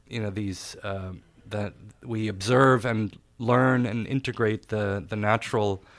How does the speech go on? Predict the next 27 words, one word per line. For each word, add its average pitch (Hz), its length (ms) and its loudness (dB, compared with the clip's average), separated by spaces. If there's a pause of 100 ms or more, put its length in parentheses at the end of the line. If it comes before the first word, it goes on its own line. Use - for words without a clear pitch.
(420)
uh, 95 160 -2
systems 110 640 0
that 110 140 0
are 101 100 0
occurring 110 520 -2
in 98 140 -6
nature 104 560 -2 (240)
and, 101 480 -4 (100)
uh, 98 360 -6 (100)
enhance 113 480 -2
our 98 100 0
buildings 107 600 0
that 101 240 -4
way. 104 360 -4 (520)
Um, 95 560 -4 (640)
so 110 500 0
it 120 180 -8
can, 151 220 -2
it 139 120 -6
can 160 180 2
get 131 160 0
quite, - 480 -2 (200)
quite 113 260 -6
deep 131 260 -2
and 104 300 -4
conceptual 117 640 0
in, 104 280 -2